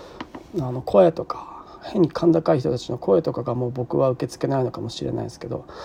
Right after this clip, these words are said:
これ多分深井さんとか深井龍之介さんとか成田さんの声をずっと聞いてるから、そういう風になっちゃったのかわかんないですけど、まあでもそういう感じで、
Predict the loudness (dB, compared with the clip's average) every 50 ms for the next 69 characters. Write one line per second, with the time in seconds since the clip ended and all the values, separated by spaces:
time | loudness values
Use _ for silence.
0 | -16 -10 -4 -2 4 8 10 10 12 10 10 8 4 -2 -8 -18 -20 -4 4 6
1 | 8 8 8 8 6 6 6 6 6 4 2 0 0 -4 0 6 8 8 10 10
2 | 10 10 10 8 6 4 0 0 2 2 2 2 2 0 2 4 6 8 8 6
3 | 6 4 2 2 2 2 0 2 2 2 2 2 4 6 6 6 6 6 2 -4
4 | -2 0 0 2 2 2 2 6 6 6 6 6 4 4 4 2 0 -2 -6 -12
5 | -16 -14 -14 -14 -14 -14 -16 -16 -4 2 4 6 8 8 8 8 8 8 8 8
6 | 8 8 6 6 4 0 0 2 2 0 2 2 4 2 2 2 2 2 2 2
7 | 2 0 -2 -2 0 2 6 6 8 8 8 6 6 6 4 4 4 4 0 -2
8 | -4 -4 -4 -4 -4 -2 0 0 0 -2 -4 -12